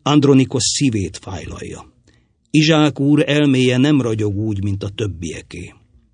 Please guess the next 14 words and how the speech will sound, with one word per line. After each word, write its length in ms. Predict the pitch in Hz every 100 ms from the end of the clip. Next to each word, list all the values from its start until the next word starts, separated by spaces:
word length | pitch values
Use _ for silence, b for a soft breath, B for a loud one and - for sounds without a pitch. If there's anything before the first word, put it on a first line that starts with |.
| _ _ _ _ _ _ _ _ _ _
Azt 280 | 127 120 -
akarod, 320 | 113 131 123
hogy 160 | 110 95
Mánuel 360 | 104 110 113
is 140 | 113 -
apjához 540 | - 98 95 90 95
érkezzék? 680 | 87 - 107 98 85 - _ _ _ _ _ _ _ _ _
Mielőtt 920 | - 120 170 147 117 110 131 - - - -
megtörténhetik 1200 | 110 151 - - 101 95 113 123 127 110 120 127
az 200 | 117 117
elhálás. 840 | - 98 - - 80 - - - - _ _ _ _ _ _ _ _ _
A 120 | - 104
császár 520 | - 131 131 127 123
szava 380 | - 117 117